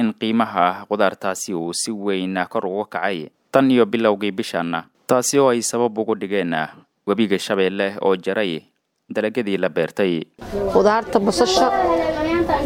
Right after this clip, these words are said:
Speaker 2: basasha oo maanta ilaa iyo baryahan dambe saaid u sii sare kacsan. Basasha waxay nagu soo geli jirtay Hiiraan, magaalada Beledweyne.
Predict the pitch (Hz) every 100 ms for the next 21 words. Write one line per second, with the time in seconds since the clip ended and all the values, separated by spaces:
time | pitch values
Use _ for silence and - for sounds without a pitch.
0 | 220 208 226 - 214 202 202 208 214 220
1 | 220 226 233 226 - 220 - - 202 208
2 | 196 190 214 226 220 208 196 202 196 -
3 | 233 254 240 220 - 214 - 208 208 190
4 | - 254 - - - - - - 208 208
5 | 226 226 190 214 220 226 214 208 220 214
6 | 208 - 208 208 208 233 254 254 214 208
7 | 208 220 214 240 262 262 262 262 269